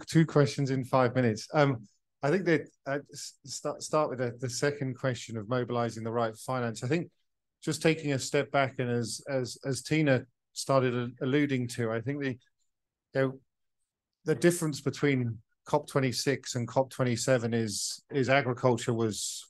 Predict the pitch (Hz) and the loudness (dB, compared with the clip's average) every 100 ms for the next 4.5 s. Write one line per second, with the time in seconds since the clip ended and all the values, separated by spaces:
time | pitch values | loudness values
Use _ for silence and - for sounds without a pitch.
0 | _ 123 113 113 104 - - 135 - 117 | _ 0 2 2 0 -4 0 0 0 -2
1 | 113 110 - 120 107 - 127 123 - 151 | 0 -2 -2 -2 0 2 4 2 0 -4
2 | 135 _ _ _ _ _ - 113 123 120 | -6 _ _ _ _ _ -4 2 4 4
3 | 117 117 117 - 117 120 117 - 131 - | 4 2 -2 -2 0 0 0 0 -2 -2
4 | 127 143 143 131 123 | -4 0 2 4 2